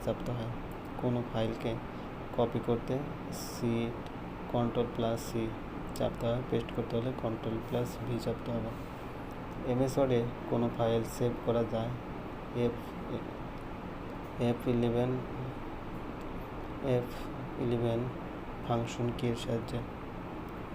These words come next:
ব্যাংকের চেক বইয়ে ব্যবহার করা হয় এমআইসিআর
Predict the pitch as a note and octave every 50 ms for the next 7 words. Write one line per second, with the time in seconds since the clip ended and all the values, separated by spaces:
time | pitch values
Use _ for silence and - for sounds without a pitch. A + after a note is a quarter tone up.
0 | - - - - - - - - - - C3 A#2+ B2+ B2+ B2 B2 A#2+ - C3+ B2+
1 | B2+ - - B2 A#2+ A#2 A#2 A#2+ C3 B2+ B2+ C3 C3 B2 A#2+ A#2 A#2 A#2 A#2+ A#2+
2 | A#2 - C3 B2 B2 A2+ A2 A2 A2 - - - - - B2+ B2 A#2+ A#2 A#2 A#2
3 | A#2 A#2 - - - A#2 A2+ A2+ A2+